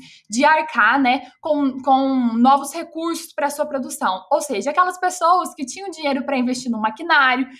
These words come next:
que tinham dinheiro pra comprar um adubo novo, semente geneticamente modificada.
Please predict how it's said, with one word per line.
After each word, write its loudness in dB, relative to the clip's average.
que -16
tinham -10
dinheiro -2
pra -4
comprar -2
um 4
adubo -2
novo, 2
semente 0
geneticamente -4
modificada. -2